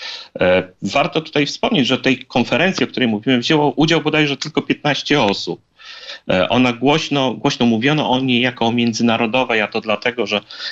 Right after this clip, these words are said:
e, wzięła w niej udział badaczka z Polski, pani Małgorzata, e, Kulbaczewska-Figat i znany stalinista z Stanów Zjednoczonych Grover Fer. To oni sprawili, że można było na zewnątrz przedstawić tą konferencję jako międzynarodową.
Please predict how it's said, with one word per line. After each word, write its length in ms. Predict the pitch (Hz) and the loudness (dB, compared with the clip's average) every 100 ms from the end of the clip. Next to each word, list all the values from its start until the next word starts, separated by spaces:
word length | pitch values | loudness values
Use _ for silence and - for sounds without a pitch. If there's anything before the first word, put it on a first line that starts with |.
| - | -2
e, 320 | 104 101 101 | 0 2 2
wzięła 400 | 95 104 123 110 | 0 2 2 2
w 60 | 110 | 2
niej 120 | 107 | 0
udział 280 | 113 110 107 | 2 2 0
badaczka 480 | 98 107 113 - 107 | 0 -2 -2 -2 -6
z 80 | - | -4
Polski, 500 | - 110 98 - 85 | 0 0 0 -6 -4
pani 220 | 98 95 | -2 0
Małgorzata, 720 | 101 101 101 110 107 101 - - - - _ | 0 0 0 0 -2 -4 -6 -18 -20 -20 _
e, 200 | 101 101 | 0 0
Kulbaczewska-Figat 1400 | - 113 104 101 123 - 101 90 - 110 170 185 - - - - | 2 2 2 0 -2 -2 -4 -4 -4 0 0 0 -4 -14 -14 -2
i 320 | 131 127 123 | 4 4 4
znany 340 | 117 139 156 | 2 0 0
stalinista 800 | 139 - 131 117 123 151 - 117 | -2 -2 0 2 0 -2 -2 -2
z 220 | 110 - 113 107 | -2 -2 0 0
Stanów 320 | - 135 135 | 0 0 0
Zjednoczonych 760 | 113 120 113 107 - 135 127 104 | 2 0 2 0 2 2 0 0
Grover 440 | 120 123 117 113 | 0 0 0 -2
Fer. 380 | 113 117 85 - _ - - | -2 0 0 -4 _ -20 -10
To 120 | - 127 | -2 2
oni 220 | 170 156 | 2 0
sprawili, 580 | - 110 160 156 170 131 | -4 -2 -2 -2 -4 -2
że 200 | 131 123 - - | -2 -2 -10 -4
można 320 | 127 131 127 | -2 0 -2
było 200 | 117 127 | 0 0
na 140 | 117 | 0
zewnątrz 380 | 107 120 127 110 | 0 0 0 -2
przedstawić 500 | - 104 - 120 123 | -4 -8 -2 -2 0
tą 120 | 123 | -2
konferencję 640 | 113 110 107 107 113 - 113 | 0 0 2 0 0 0 -2
jako 240 | 110 110 | -2 0
międzynarodową. 1000 | 107 110 107 107 104 101 95 87 98 | 0 0 2 2 2 -2 -2 0 0